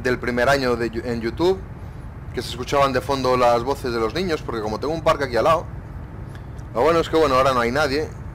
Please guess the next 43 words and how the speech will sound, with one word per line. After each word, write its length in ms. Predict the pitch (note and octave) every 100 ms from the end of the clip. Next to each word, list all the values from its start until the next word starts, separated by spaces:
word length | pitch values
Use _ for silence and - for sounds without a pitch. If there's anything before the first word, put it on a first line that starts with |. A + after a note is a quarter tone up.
| - - -
hay 80 | A2+
gente 240 | C3+ A#2
jugando 260 | - A#2 A2
al 60 |
fútbol 320 | G#2 C#3 A2+
por 180 | F#2+ A#2+
ahí, 160 | A2+ D#3 - - - - - - - - - - -
pero 140 | G#2+
bueno, 180 | A2+ G2+
nada, 200 | G#2 F#2 - - - - -
nada, 540 | A#2 A2 G#2+ G#2 G2+ A2
nada 160 | A#2
importante. 560 | A2+ G#2+ G#2 G2+ G2 - - - - - - - - - - - -
Y 80 | A2+
como 180 | A2+ B2
no 80 | C3+
están 240 | C3 D3+
los 120 | C#3+ -
típicos 320 | C#3 C#3 C3+
niños 240 | C#3 C3+
chillando, 420 | - C#3 C#3+ D3+
pues 220 | C3+ A2+ C#3+
hombre, 280 | C3+ A#2+ - - - - - - - - - - - -
guay, 300 | B2+ A2+ G#2 - - - -
como 180 | A#2 B2
hoy 80 | C3
hace 160 | C3+
calor, 220 | B2+ C#3+
seguramente 420 | B2+ A#2 A#2+ B2+ B2
han 60 |
de 60 | B2
estar 180 | B2+ B2
en 80 |
la 120 | B2 B2
playa, 400 | D3 C3+ D3 - - -
y 40 | A#2
en 80 | A2
vez 100 | A2
de 60 |
estar 220 | A2 A#2+
en 80 | A#2
los 140 | A#2 -
parques, 420 | C3+ B2 D3